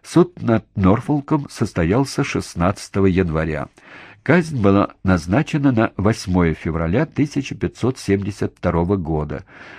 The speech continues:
но в последний момент перенесена по указанию королевы на двадцать восьмое февраля, а потом еще раз на двенадцатое апреля.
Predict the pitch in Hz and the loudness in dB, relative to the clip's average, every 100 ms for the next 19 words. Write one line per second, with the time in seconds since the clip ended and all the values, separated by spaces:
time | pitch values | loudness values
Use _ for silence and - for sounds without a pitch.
0 | - 123 117 - - 120 - 117 123 98 | -2 0 0 -2 0 0 2 4 4 4
1 | 101 98 123 160 160 - 104 87 85 - | 2 2 0 -2 -2 -2 0 2 -2 -2
2 | 95 151 156 110 - 85 90 85 87 - | 0 0 0 -2 -2 -2 0 0 -2 -2
3 | 90 80 98 151 151 110 82 82 117 - | -2 0 0 2 2 2 2 0 -2 -4
4 | 120 - 127 - 113 107 82 - 87 80 | -8 -2 -2 -2 0 2 2 -2 -6 -4
5 | 78 78 69 - - 90 123 123 185 127 | -4 -4 -8 -12 -4 -2 -2 -4 -4 -4
6 | 98 - 85 82 80 - - - - - | -4 -4 -2 -2 -4 -10 -20 -20 -20 -2
7 | 90 80 85 78 127 - - 92 73 82 | 0 2 0 0 -2 -4 -4 -4 -4 -6
8 | 78 73 | -6 -6